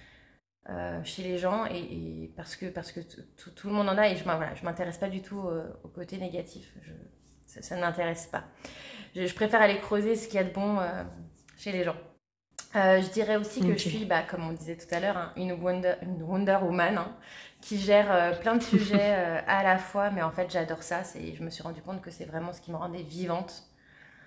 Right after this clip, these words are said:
Speaker 1: euh, de, de, de, d'être sur, sur tous les fronts.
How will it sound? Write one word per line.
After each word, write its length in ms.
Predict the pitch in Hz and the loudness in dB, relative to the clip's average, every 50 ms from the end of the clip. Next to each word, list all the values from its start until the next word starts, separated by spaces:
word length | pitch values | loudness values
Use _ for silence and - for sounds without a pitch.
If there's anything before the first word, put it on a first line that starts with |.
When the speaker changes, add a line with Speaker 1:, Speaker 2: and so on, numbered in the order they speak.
| - - _ _ - | -20 -20 _ _ -12
Speaker 1:
euh, 280 | - - 87 85 85 - | -10 -8 -6 -6 -6 -6
de, 240 | 165 165 180 180 | -6 -8 -10 -10
de, 220 | 165 165 175 175 170 | -10 -10 -10 -10 -10
de, 180 | - - - | -10 -12 -6
d'être 220 | 151 180 175 170 - | 0 0 0 0 0
sur, 160 | - - - - - - - - _ _ - | -8 -12 -12 -16 -20 -20 -20 -20 _ _ -16
sur 200 | - - 190 - | -12 -10 -10 -10
tous 160 | - - - | -10 -8 -4
les 140 | 202 190 196 | -2 -2 -2
fronts. 320 | - - - 196 214 254 | -2 -2 -4 -4 -4 -4